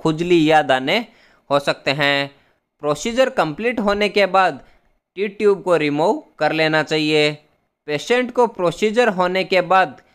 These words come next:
कम से कम ट्वेंटी फ़ोर आवर तक हॉस्पिटल में ऑब्जर्वेशन में रखना चाहिए। अब कॉम्प्लिकेशंस की बात करते हैं, मतलब प्रोसीजर होने के बाद पेशेंट को क्या कठिनाइयाँ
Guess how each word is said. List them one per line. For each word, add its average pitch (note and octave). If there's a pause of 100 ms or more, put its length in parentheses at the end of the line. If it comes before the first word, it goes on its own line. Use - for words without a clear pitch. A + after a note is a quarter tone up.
(280)
कम A3
से G#3+
कम F#3+
ट्वेंटी E3+
फ़ोर G#3+
आवर E3 (120)
तक D#3
हॉस्पिटल F3
में F3
ऑब्जर्वेशन C#3+
में E3 (420)
रखना D3+
चाहिए। D3 (920)
अब A3+
कॉम्प्लिकेशंस A3+
की A#3+
बात E3
करते B2+
हैं, B2+
मतलब D#3
प्रोसीजर G#3+
होने F#3+
के G3
बाद F3+
पेशेंट F3+
को E3
क्या F#3
कठिनाइयाँ D3